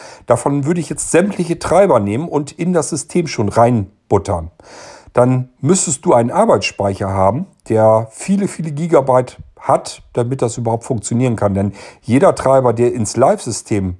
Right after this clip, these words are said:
mit reinkommt, den ich da integriere, damit das Live-System das überhaupt erkennt, deine Hardware, die würde mehr Platz in deinem Arbeitsspeicher wegnehmen.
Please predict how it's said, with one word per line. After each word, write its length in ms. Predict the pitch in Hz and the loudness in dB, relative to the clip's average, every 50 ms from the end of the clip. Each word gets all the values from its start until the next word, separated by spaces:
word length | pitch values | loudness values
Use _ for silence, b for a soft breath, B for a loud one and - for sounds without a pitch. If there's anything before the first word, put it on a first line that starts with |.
| _ _ | _ _
mit 220 | 101 98 - 92 | -6 -6 -4 -2
reinkommt, 640 | 98 104 95 90 90 - 151 139 131 190 - - b b b b b b b | -2 -2 -2 -4 -2 0 0 0 0 -2 -6 -10 b b b b b b b
den 100 | - 113 | -2 -2
ich 100 | 107 107 | -2 0
da 120 | - 120 117 | 2 0 2
integriere, 680 | 117 107 - 113 101 110 117 123 180 214 180 120 107 | 2 0 -2 -4 -2 -2 0 0 2 2 2 2 2
damit 380 | 95 101 101 113 - - - - | 2 2 0 0 -4 -6 -2 -2
das 260 | 104 98 - - - | -2 -2 -2 -4 0
Live-System 580 | 107 107 123 127 - 120 104 - - 120 117 110 | 2 2 2 2 0 -6 -8 -4 -2 -2 0 0
das 140 | 107 107 - | -2 -2 -4
überhaupt 320 | 117 101 101 101 98 - | -4 -2 -2 -4 -4 -6
erkennt, 420 | 82 90 - - 123 147 151 135 101 | -10 -12 -6 -4 -4 -4 -4 -4 -6
deine 200 | 95 95 98 95 | -4 -4 -4 -4
Hardware, 440 | 92 90 90 - - 101 110 127 B B B B B B B B B _ _ _ - | -4 -4 -6 -4 -2 -2 -2 -2 B B B B B B B B B _ _ _ -4
die 140 | 131 127 120 | -4 -2 2
würde 180 | 135 143 139 139 | 2 4 4 4
mehr 220 | 123 117 123 135 | 4 6 4 4
Platz 300 | 135 - - 143 127 - | 2 2 -2 -2 -2 -2
in 100 | - 127 | -2 0
deinem 180 | 131 120 120 131 | 0 0 0 2
Arbeitsspeicher 640 | 123 123 117 95 92 - - - 92 87 87 92 82 | 0 2 2 0 -2 -2 -6 -6 -6 -6 -6 -8 -8
wegnehmen. 500 | 85 82 - - 87 87 80 78 107 | -8 -10 -10 -10 -8 -8 -8 -10 -14